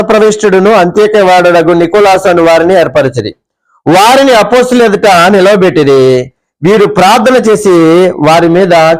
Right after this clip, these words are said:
చేతులుంచారు. ఇది అపోస్తుల ఎదుట ఒక ఏడుగురిని నిల్చోబెడితే వాళ్ళు ఏం చేశారంటే వారి మీద చేతులుంచి ప్రార్థన చేశారు. ప్రార్థన చేయడం తోడనే ఏడవ వచనము, దేవుని వాక్యం ప్రబలమై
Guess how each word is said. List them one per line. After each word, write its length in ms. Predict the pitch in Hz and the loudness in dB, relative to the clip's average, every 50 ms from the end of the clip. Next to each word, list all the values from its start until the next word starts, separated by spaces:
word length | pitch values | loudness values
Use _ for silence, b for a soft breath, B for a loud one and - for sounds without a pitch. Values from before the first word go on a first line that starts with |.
| - 180 | -2 -2
చేతులుంచారు. 640 | 175 165 170 165 151 151 147 127 - 139 131 123 123 | -4 -2 -2 -2 -2 -2 -2 -2 -2 -2 -2 0 -2
ఇది 260 | 120 139 156 151 165 | -2 -2 0 0 0
అపోస్తుల 540 | 160 - - - 180 180 180 180 - 180 170 | 0 -2 -2 -2 -4 -4 -4 -4 -4 -2 -2
ఎదుట 260 | 165 160 156 156 - 175 | 0 -2 -2 -2 -2 -2
ఒక 200 | 160 151 - 160 | -2 -2 -2 -2
ఏడుగురిని 600 | 151 156 160 175 170 180 156 180 180 175 180 170 | -2 0 0 0 0 -2 -2 -2 -2 -2 -2 -2
నిల్చోబెడితే 760 | 165 165 160 151 123 160 156 139 147 139 135 135 - 143 139 131 135 135 139 143 139 - - _ _ _ _ _ - | -2 -2 -4 -4 -4 -4 -2 -2 -2 -4 -2 -2 -2 0 0 2 2 2 0 0 -2 -6 -12 _ _ _ _ _ -4
వాళ్ళు 240 | 143 151 160 165 165 | -2 0 0 2 0
ఏం 120 | 180 196 202 | 0 0 0
చేశారంటే 500 | 202 - 196 190 165 165 160 156 - 165 | -2 0 0 0 0 0 0 0 0 0
వారి 280 | 156 151 147 147 147 | 0 2 2 2 0
మీద 280 | 147 147 156 160 156 151 147 139 135 147 160 - - | 0 0 0 0 2 2 2 2 0 0 -2 -4 -6
చేతులుంచి 640 | - 160 175 180 180 190 175 170 160 143 - - 156 143 135 131 135 143 147 139 - _ _ _ _ _ _ _ - | -2 -2 -2 -2 0 0 0 0 -2 -2 -2 -2 0 0 2 2 0 -2 -4 -6 -14 _ _ _ _ _ _ _ -4
ప్రార్థన 360 | 147 143 147 156 135 160 151 147 | -2 0 0 0 0 -2 0 0
చేశారు. 380 | 143 135 123 - 127 110 104 - - _ _ _ _ _ _ _ - | 0 -2 -2 -2 -2 -2 -2 -4 -10 _ _ _ _ _ _ _ -4
ప్రార్థన 560 | 160 151 156 170 180 185 185 165 170 202 202 190 - - 185 | -2 0 2 2 0 0 -2 -2 0 0 0 0 -2 -2 -2
చేయడం 260 | 180 175 180 185 170 | 0 0 0 -2 0
తోడనే 480 | - 180 165 170 165 165 160 160 160 151 143 143 143 151 151 147 - - 147 160 | 0 0 0 2 0 0 2 0 0 2 0 0 0 0 -2 -2 -4 -2 -2 0
ఏడవ 180 | 170 165 170 165 151 | 0 2 0 0 0
వచనము, 400 | 135 - 139 120 117 110 101 - - _ _ _ _ _ _ _ _ _ _ 123 | -2 -2 -4 -4 -4 -4 -6 -8 -12 _ _ _ _ _ _ _ _ _ _ -2
దేవుని 380 | 156 165 175 180 185 190 185 | 0 0 2 0 0 0 0
వాక్యం 440 | 180 180 180 180 175 - 196 185 185 | 2 2 0 0 0 0 -2 -2 -2
ప్రబలమై 540 | 185 190 180 175 185 185 190 185 185 190 190 | 0 0 0 0 0 0 0 0 0 0 0